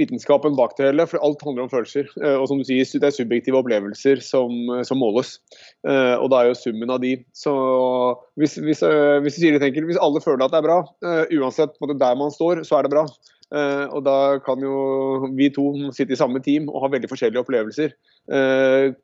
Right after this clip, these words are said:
så ut fra en objektiv virkelighet så kan vi si at jo, dette er bra. Eh, men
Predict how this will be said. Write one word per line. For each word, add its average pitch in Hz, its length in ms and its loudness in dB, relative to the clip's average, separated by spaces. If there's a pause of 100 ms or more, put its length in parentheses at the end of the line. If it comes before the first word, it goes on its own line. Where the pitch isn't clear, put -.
så 139 160 0
ut 120 160 -8
fra 131 140 4
en 131 100 -4
objektiv 127 480 0
virkelighet 139 400 0
så 147 160 -2
kan 139 80 -4
vi 135 80 -4
si - 80 -4
at 135 80 2
jo, 131 160 -2
dette 120 160 0
er 120 80 -2
bra. 135 140 4 (500)
Eh, 135 320 4
men 135 320 -2